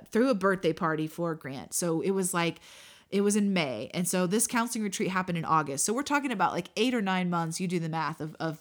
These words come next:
the time between where I had been actively working on this in my life. So I had a couple of friends, you know, this was the first birthday party that we gave ourselves permission to only invite the people that we wanted to be there. And if you're in ministry, you know exactly what that's like, that you, we are includers. We are included in people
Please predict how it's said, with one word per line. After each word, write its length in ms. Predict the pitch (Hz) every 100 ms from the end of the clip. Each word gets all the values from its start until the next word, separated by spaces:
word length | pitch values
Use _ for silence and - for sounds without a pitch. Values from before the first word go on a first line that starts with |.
| 156
the 80 |
time 340 | 170 - 180 180
between 440 | 160 - 165 151
where 120 | 156
I 100 | 160
had 100 | 180
been 160 | 165 156 -
actively 440 | 185 190 170 165
working 360 | 156 165 - 165
on 100 | 160
this 180 | 156
in 100 | 165
my 120 | 147 139
life. 320 | 139 127 - - - - -
So 120 | 233
I 100 | 233
had 200 | 262 320
a 60 |
couple 320 | 262 285 294 254
of 80 |
friends, 360 | - 214 185 175
you 80 | 190
know, 60 |
this 200 | 185 233
was 120 | 269 214
the 100 | 202
first 520 | - 233 254 - 180
birthday 340 | 208 202 196
party 300 | 170 180 170
that 160 | 170 151
we 120 | 190
gave 240 | 180 190
ourselves 420 | 190 185 180 175 -
permission 440 | 175 175 180 170
to 120 | 165
only 360 | - 185 196 202
invite 360 | 180 165 170 165
the 80 |
people 340 | 170 180 170 165
that 100 | 160
we 120 | 165
wanted 340 | 160 156 165 160
to 80 |
be 200 | 156 143
there. 300 | 151 117 65 -
And 140 | 175
if 100 | 190
you're 160 | 226 247
in 80 | 233
ministry, 380 | 190 196 -
you 120 | 175 165
know 140 | 170
exactly 340 | 165 165 156
what 200 | 160 160
that's 200 | 151 143
like, 220 | 160 139 -
that 140 | 156
you, 160 | 180 -
we 140 | 208
are 180 | 202 214
includers. 560 | 220 - 180 151 131 170
We 140 | 202
are 40 |
included 460 | 196 185 - 226 196
in 80 | 175
people 480 | - 208 - 160